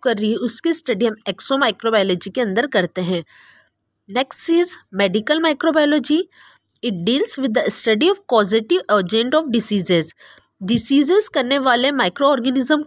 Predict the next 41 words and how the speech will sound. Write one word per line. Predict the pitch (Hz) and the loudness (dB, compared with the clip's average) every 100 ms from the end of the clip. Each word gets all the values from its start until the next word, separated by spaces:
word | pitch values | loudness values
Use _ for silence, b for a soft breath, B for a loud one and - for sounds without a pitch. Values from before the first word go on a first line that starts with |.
| - | -6
कौन | 220 262 | -4 -2
से | 359 - | 0 0
हैं | 311 240 262 | 2 0 0
उसकी | - 220 - 277 | -2 -4 -4 -4
स्टडी | 254 - 220 190 262 | -4 -2 -2 0 0
करते | 277 262 277 | 0 0 -2
हैं | 262 | 0
हम | 311 311 | -2 -4
मेडिकल | 220 170 185 - 262 | -2 -2 -2 -2 -2
माइक्रोबायोलॉजी | 285 269 294 285 277 277 294 | 0 0 0 2 2 0 -2
के | 294 | -2
अंदर। | 302 262 285 359 B B B - | -2 0 0 -2 B B B -8
Diagnostic | 196 202 190 214 214 269 254 - | -4 -2 0 -2 -2 -6 -6 -2
procedure | 196 - 233 220 302 | -2 0 0 0 -2
for | - 330 - | -2 -4 -2
identification | 196 185 202 262 285 277 269 302 | -4 -4 -4 -4 -2 -2 0 -2
of | 311 - | -2 0
causative | 202 208 202 302 - 214 | 2 2 0 -2 -2 -4
agent, | 180 196 165 B B B B B _ _ | -2 -2 -2 B B B B B _ _
कॉजेटिव | - 254 240 311 339 330 415 381 | 0 2 2 -2 -2 0 0 2
एजेंट | 262 240 240 | 0 0 -2
को | 240 269 - | 0 0 0
आइडेंटिफाई | 190 208 208 277 285 | -2 -2 -4 0 0
करने | 277 277 262 | 0 0 -2
के | 254 | 0
लिए | 277 | 0
कैसे | 269 220 190 - | 0 2 2 2
डायग्नोस्टिक | 269 247 202 220 233 311 311 _ | 2 2 2 -2 -2 -4 -6 _
प्रोसीजर | 233 214 226 208 269 | -2 -2 -2 0 2
रहती | 269 269 | 0 -2
है | - | -6
उसकी | - - - 277 | -4 -4 -2 -4
स्टडी | - 294 240 | -2 0 2
होती | 302 311 320 | 0 0 0
है। | 349 | -2
And | 370 | -2
प्रिवेंटिव | 320 254 190 185 254 | -2 0 0 -2 -2
मेजर्स, | 269 220 170 170 - | 0 0 2 0 -2
कैसे | 240 233 - | 0 0 0
इससे | 277 269 320 | -4 -2 -6
प्रिवेंट | 359 233 202 247 | -4 -4 -2 -2